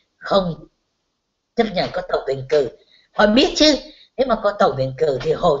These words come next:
Chí Minh sẽ thắng. Vì vậy họ không chấp nhận tổng tuyển cử. Vì vậy tiếp tục Hồ Chí Minh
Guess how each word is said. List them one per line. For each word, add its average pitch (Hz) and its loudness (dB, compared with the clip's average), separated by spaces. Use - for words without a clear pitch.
Chí 196 -8
Minh 202 -6
sẽ 175 -10
thắng. 185 -4
Vì 156 0
vậy 135 0
họ - 0
không 226 2
chấp 233 -2
nhận 190 0
tổng 135 0
tuyển 127 -6
cử. 127 2
Vì 214 8
vậy 180 4
tiếp - 0
tục 220 6
Hồ - 6
Chí 277 2
Minh 254 0